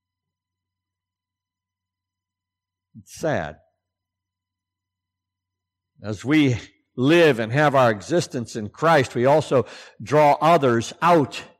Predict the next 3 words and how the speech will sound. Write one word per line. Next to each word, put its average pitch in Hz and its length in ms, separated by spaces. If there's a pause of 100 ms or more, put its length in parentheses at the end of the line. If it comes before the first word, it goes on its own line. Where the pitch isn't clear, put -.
(140)
of 113 220
powerless 131 840 (360)
darkness - 880